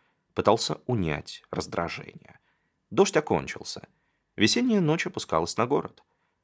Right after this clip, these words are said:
Крупная белая луна выкатилась из-за реки, набросила серебряную сетку на монастырские стены. Я пересек Свято-Троицкую улицу, вышел на обрыв и сел на скамейку под башней.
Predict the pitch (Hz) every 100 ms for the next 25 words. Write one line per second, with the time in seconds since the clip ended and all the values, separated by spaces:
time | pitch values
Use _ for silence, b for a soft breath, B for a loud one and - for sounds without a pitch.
0 | _ - 98 - 82 80 82 78 76 76
1 | 78 85 151 117 127 - 92 90 - 85
2 | 78 80 80 - 113 147 - _ _ 101
3 | 95 98 196 - 196 - 135 95 - 82
4 | 82 - - 92 - - 180 165 139 107
5 | - 82 - - 85 80 - - - -
6 | - - b b b b b - 90 95
7 | 95 95 - 165 - 104 92 - 85 71
8 | - - 82 104 139 - 135 - _ _
9 | _ _ _ _ 92 98 113 180 101 82
10 | 78 76 78 170 - - 104 87 69 -
11 | - - 110 131 95 90 78 76 - -
12 | 82 76 - - -